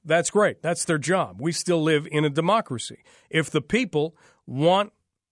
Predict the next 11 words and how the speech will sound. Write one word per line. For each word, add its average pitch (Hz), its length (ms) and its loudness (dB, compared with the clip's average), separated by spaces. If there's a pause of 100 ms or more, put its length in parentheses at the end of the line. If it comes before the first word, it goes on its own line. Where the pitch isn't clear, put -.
(200)
the 131 80 -4
sex 185 340 0
trade 165 320 2
decriminalized, 180 1000 0 (760)
okay, 202 520 4
let's 160 240 2
look 226 160 4
at 190 120 2
this. 110 300 -4
And 165 160 4
then, 180 280 2